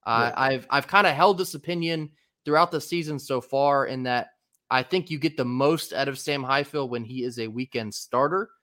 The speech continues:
Speaker 1: Um, obviously, he's still in the bullpen. He was, he had a very strong start to the season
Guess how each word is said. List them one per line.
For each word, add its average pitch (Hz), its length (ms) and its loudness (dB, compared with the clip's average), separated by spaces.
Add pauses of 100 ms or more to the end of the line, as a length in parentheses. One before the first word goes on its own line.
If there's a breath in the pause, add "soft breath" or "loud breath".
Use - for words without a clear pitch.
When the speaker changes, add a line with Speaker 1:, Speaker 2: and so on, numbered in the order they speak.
(260)
Speaker 1:
Um, 117 320 -2
obviously, 139 420 0
he's 120 200 -8
still 170 280 2
in 151 80 2
the 147 80 0
bullpen. 147 560 0 (360)
He 131 100 -4
was, 139 400 -2 (120)
he 127 120 -4
had 190 100 4
a 180 40 2
very 185 200 4
strong 175 420 2
start 165 460 2
to 165 80 -8
the 151 120 -8
season 165 520 -4